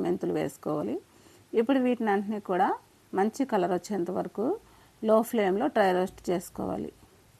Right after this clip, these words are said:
ఇవి ఇప్పుడు మంచి కలర్ వచ్చినాయండి, వీటిని స్టవ్ ఆఫ్ చేసుకొని పక్కన పెట్టేసుకుందాం. ఇప్పుడు స్టవ్ మీద అదే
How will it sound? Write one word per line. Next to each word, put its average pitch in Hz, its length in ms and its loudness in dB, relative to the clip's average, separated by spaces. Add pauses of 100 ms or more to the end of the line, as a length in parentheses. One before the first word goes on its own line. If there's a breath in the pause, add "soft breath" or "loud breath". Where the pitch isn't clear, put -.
ఇవి 262 180 4
ఇప్పుడు - 220 0
మంచి 233 280 0
కలర్ 220 260 4
వచ్చినాయండి, 208 500 0 (120)
వీటిని 190 340 0
స్టవ్ 196 260 4
ఆఫ్ 196 160 -2
చేసుకొని 196 500 -2
పక్కన 185 300 -2
పెట్టేసుకుందాం. 185 640 -6 (640 soft breath)
ఇప్పుడు 214 200 -2
స్టవ్ 226 300 10
మీద 233 200 2
అదే 202 140 4